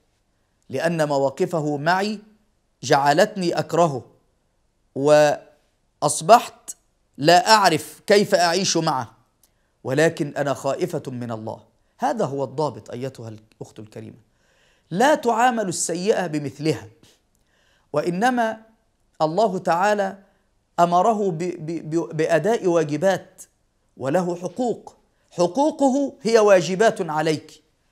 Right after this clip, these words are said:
والواجبات التي ألزم بها هي حقوقك. هو مقصر فهو آثم،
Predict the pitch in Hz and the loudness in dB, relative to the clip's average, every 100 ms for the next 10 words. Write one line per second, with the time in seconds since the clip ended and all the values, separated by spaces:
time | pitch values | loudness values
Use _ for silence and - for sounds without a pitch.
0 | _ _ _ _ - 151 160 180 156 175 | _ _ _ _ -4 -2 4 2 4 2
1 | 254 254 196 220 190 175 214 175 185 175 | 2 0 -2 -2 -4 -4 -4 -4 -4 -2
2 | 220 220 226 - _ _ _ 156 226 254 | -2 -2 -4 -12 _ _ _ -4 0 2
3 | 262 247 - _ - 202 190 262 - - | 2 -2 -16 _ -4 -2 0 0 -2 -6
4 | _ _ _ _ _ _ _ _ - 339 | _ _ _ _ _ _ _ _ 0 4
5 | 320 269 - 277 - 208 170 123 123 135 | 4 4 2 0 2 0 -2 -8 -6 -2
6 | 190 277 277 202 | 2 2 0 -4